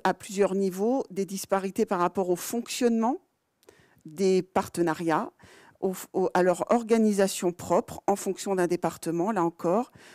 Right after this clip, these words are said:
à leur dénomination d'un département à l'autre, euh, ce qu'on, ce qui va s'appeler, euh, euh, un tel dans un département va s'appeler autrement dans un autre.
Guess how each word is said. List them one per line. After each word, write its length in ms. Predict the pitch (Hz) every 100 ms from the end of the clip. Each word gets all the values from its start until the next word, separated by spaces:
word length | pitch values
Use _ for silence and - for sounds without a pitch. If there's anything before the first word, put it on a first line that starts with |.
| -
à 100 | -
leur 180 | 180 180
dénomination 960 | 175 254 262 247 233 214 214 - 233 285
d'un 180 | 202 175
département 760 | 226 - 226 - 233 226 220
à 60 | 208
l'autre, 520 | 214 233 - 180 170 - - - _ -
euh, 380 | 185 180 180 180
ce 120 | -
qu'on, 240 | - 196 175
ce 120 | -
qui 160 | - 208
va 140 | 202
s'appeler, 600 | - 196 190 - 214 226 202
euh, 440 | 180 180 185 175 - - - - -
euh, 120 | 175 175
un 140 | 196 196
tel 560 | - 214 214 196 175
dans 340 | 170 185 180 190
un 120 | 185
département 640 | 180 196 185 - 196 226
va 100 | 208
s'appeler 420 | 190 180 - 202 -
autrement 500 | 220 - 240 220 220
dans 240 | 196 185
un 140 | 190 190
autre. 380 | 220 311 -